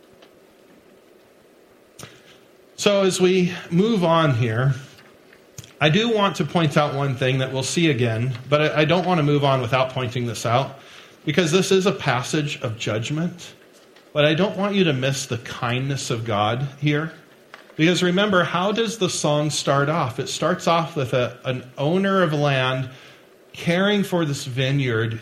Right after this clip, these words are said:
blessing it, pouring into it, giving it time and attention. And this is speaking about God's relationship to his people. Well, you have to remember that God doesn't start out with judgment. He starts out with blessing. And don't miss that, that these people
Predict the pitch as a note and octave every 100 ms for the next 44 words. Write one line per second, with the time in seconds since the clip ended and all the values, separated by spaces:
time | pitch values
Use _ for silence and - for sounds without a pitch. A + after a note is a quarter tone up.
0 | - D3+ B2 D3 E3 F3+ - D#3+ C#3 A#2+
1 | G#2+ - D3 - - - F#3+ G3 G3 F3
2 | D#3+ D#3+ D3 C3 A#2 - - - - -
3 | D3+ G3 G3 D#3 - - D3+ D#3+ E3 E3
4 | C#3 - C#3+ C#3+ D3 B2 C3 D3+ F#3 A#3+
5 | - - F#3 F3+ E3 C3+ C3 B2+ C3 C#3
6 | C3+ E3+ - D#3+ C#3+ C#3 - C3+ - C3+
7 | - C3 B2 - D3+ D3+ G#2+ G2 - -
8 | - - _ _ - - _ D3+ E3+ G3
9 | G3 G#3 G3+ F3+ F#3+ F3+ C#3 C#3+ G#3 G3
10 | G#3+ G#3 D#3 - - F#3+ E3+ D#3 C#3+ -
11 | - - - C#3+ G#3 G#3+ C#3 C#3 B2+ C#3
12 | C#3 D#3 D3+ G3 G#3 G#3 G3 D#3+ D3+ C3+
13 | C3+ D3 E3+ - D#3 A#2+ A2+ B2+ F3+ D3
14 | E3+ G3 - C3+ A2 C3 C3 D#3 G#3+ -
15 | D#3+ C#3+ D3 F3